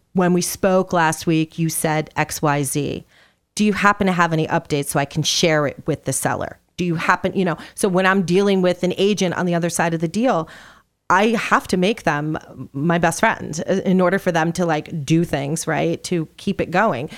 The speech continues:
Um, if the person goes silent and I don't have any answers, I have to go, "Well, yeah, no,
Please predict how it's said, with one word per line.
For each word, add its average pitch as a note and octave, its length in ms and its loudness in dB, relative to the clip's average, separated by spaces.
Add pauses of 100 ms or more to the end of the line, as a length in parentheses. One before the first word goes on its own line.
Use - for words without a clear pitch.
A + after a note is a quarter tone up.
(280)
Um, E3 360 0
if F3+ 280 -2
the F#3+ 100 -2
person G3+ 360 -2
goes E3+ 220 2
silent F3 540 2
and E3 140 2
I D#3+ 60 4
don't G3+ 100 2
have G#3 120 2
any E3 160 -2
answers, E3 720 0
I F3+ 120 0
have F#3+ 200 -2
to F#3+ 80 -4
go, E3+ 320 0
"Well, E3+ 300 -2
yeah, A#3 180 2
no, E3 280 0